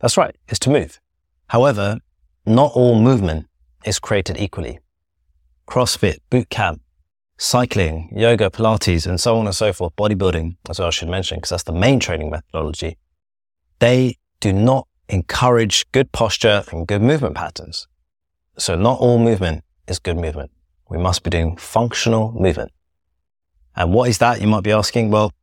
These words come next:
the right movement consists of optimizing the key or the four key human movements. Those are standing, walking, running, and throwing. I'll give you an example. Martial arts is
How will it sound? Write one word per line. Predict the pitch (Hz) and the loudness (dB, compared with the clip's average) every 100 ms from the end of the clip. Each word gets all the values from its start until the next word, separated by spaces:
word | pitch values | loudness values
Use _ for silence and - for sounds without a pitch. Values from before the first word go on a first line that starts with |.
| _ _ _ | _ _ _
the | 110 98 | -4 0
right | 107 135 113 | 2 2 2
movement | 110 113 95 82 | 2 2 0 -6
consists | 90 95 107 - | -8 -4 -4 -4
of | 92 | -8
optimizing | - 107 - 104 95 90 | -6 -6 -2 -2 -2 -2
the | 87 - | -6 -8
key | - - 120 117 113 _ _ _ | -6 2 4 4 0 _ _ _
or | - | -8
the | 80 | -8
four | - - 120 110 | -6 2 2 2
key | - 101 | 0 0
human | 78 - 90 85 | 0 -4 -4 -4
movements. | 82 - - - - _ _ _ | -6 -8 -12 -14 -16 _ _ _
Those | 104 90 | 0 0
are | 87 | -2
standing, | - 123 120 76 73 _ _ _ | 2 2 2 -4 -8 _ _ _
walking, | - 120 123 131 135 - _ _ - | 0 0 2 -2 -2 -6 _ _ -2
running, | 107 120 80 82 - - | 2 2 2 -4 -8 -6
and | 104 101 - _ - | -2 -2 -4 _ -6
throwing. | - 95 69 - _ _ _ _ _ _ _ _ _ _ 107 | 0 0 0 -10 _ _ _ _ _ _ _ _ _ _ -2
I'll | |
give | 104 117 | 2 2
you | |
an | 110 | 2
example. | 95 90 76 - - _ _ | 0 -2 -4 -12 -18 _ _
Martial | 110 123 - 117 | 2 2 2 0
arts | 110 98 - - _ | -2 -4 -8 -10 _
is | - 101 92 - | 0 0 0 -4